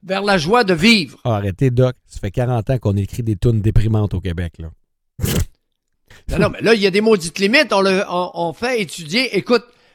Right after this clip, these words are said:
Speaker 1: l'enseignante qui emmenait ça, là, elle n'a pas un once de jugement.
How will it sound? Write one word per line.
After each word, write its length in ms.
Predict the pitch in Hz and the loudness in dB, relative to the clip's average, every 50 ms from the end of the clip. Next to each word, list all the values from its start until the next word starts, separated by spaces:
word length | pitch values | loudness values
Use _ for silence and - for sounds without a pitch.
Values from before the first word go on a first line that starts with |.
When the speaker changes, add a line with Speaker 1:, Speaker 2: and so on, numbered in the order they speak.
| _ - | _ -10
Speaker 1:
l'enseignante 920 | 156 190 277 339 330 240 - 262 240 220 208 220 233 247 247 247 220 160 | 0 2 4 4 4 2 0 -2 -2 0 2 2 2 2 2 -2 -6 -6
qui 100 | - 220 208 | -4 -2 -2
emmenait 320 | 196 190 196 196 190 175 | -2 -2 -4 -4 -6 -6
ça, 320 | 156 - - 220 233 233 | -6 -4 -2 -2 -2 -2
là, 260 | 208 170 160 165 165 - _ _ _ _ _ _ _ _ - | -2 -4 -4 -6 -6 -8 _ _ _ _ _ _ _ _ -8
elle 260 | - 247 254 247 220 220 | -4 -2 -2 -2 0 2
n'a 160 | 226 220 214 | 2 2 2
pas 400 | 220 - - 302 302 302 - - - | 2 2 6 6 6 6 6 0 -4
un 240 | 226 214 214 208 214 | -4 -2 -2 0 0
once 360 | 233 254 262 247 214 165 147 | 2 2 2 0 -4 -6 -6
de 120 | 185 170 | -6 -6
jugement. 600 | 156 123 110 165 285 285 240 180 170 208 214 175 | -6 -6 -2 0 2 2 2 0 0 -2 -4 -4